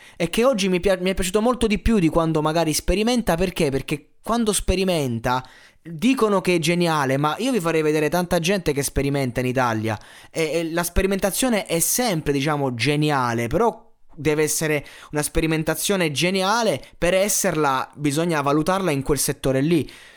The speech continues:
Se lo mettiamo in una televisione, il campo pop, è facile dire genio. Ecco, in questo caso lui invece mi è piaciuto proprio a livello di interpretazione, ha, ha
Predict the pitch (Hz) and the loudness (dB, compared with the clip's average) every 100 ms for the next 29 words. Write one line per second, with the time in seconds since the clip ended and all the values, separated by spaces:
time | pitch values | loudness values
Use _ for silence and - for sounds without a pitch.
0 | - - _ - 180 233 185 262 254 220 | -20 -20 _ -4 0 2 2 0 2 2
1 | 208 208 208 190 160 147 202 185 214 190 | 0 0 0 0 0 0 -2 0 0 2
2 | 226 165 147 - 175 143 135 131 120 110 | 0 0 -2 0 0 0 0 0 0 0
3 | 120 101 98 104 - - - 151 - 143 | -2 0 -4 -6 -8 -8 -2 -2 0 -2
4 | 165 220 214 233 220 247 226 175 196 185 | 0 0 0 0 2 0 2 2 2 0
5 | 170 185 156 147 143 139 139 143 147 170 | 0 0 0 0 0 -4 -4 -4 0 0
6 | 170 151 131 120 127 127 123 113 120 - | 2 2 2 0 2 2 0 -2 -6 -4
7 | 120 120 - 147 131 110 98 - | -6 -4 -4 -4 -4 -6 -8 -8